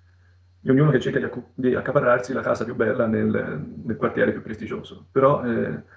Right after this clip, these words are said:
appunto è un gioco a somma zero perché non produce nessuna nuova ricchezza, nessun aumento di benessere collettivo. È semplicemente una competizione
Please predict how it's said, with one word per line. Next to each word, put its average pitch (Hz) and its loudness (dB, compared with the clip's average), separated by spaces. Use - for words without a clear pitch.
appunto 123 -2
è 113 2
un 113 4
gioco 123 4
a - -2
somma 131 0
zero 127 2
perché - -2
non 110 0
produce 120 0
nessuna 104 -2
nuova 110 4
ricchezza, 110 -2
nessun 107 -4
aumento 113 6
di 107 2
benessere 107 2
collettivo. - -6
È - -10
semplicemente 117 -2
una 107 0
competizione 113 -2